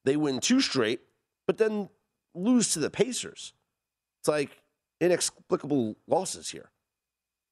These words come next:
But then they beat the Hawks, they beat the Grizzlies, now they'll play the Nets,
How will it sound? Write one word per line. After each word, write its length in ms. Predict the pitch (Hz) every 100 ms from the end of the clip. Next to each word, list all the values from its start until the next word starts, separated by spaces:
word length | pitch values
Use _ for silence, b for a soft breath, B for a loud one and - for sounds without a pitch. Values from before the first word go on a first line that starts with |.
| _ _ _ _ -
But 160 | 113
then 160 | 123 127
they 100 | 131
beat 180 | 120 110
the 100 | -
Hawks, 580 | 175 208 - - - _
they 100 | 104
beat 200 | 90 104
the 60 | 92
Grizzlies, 680 | 82 202 160 185 202 180 - _ _ -
now 220 | 135 147
they'll 160 | 143
play 240 | 131 143 123
the 100 | 104
Nets, 680 | 110 190 156 - - -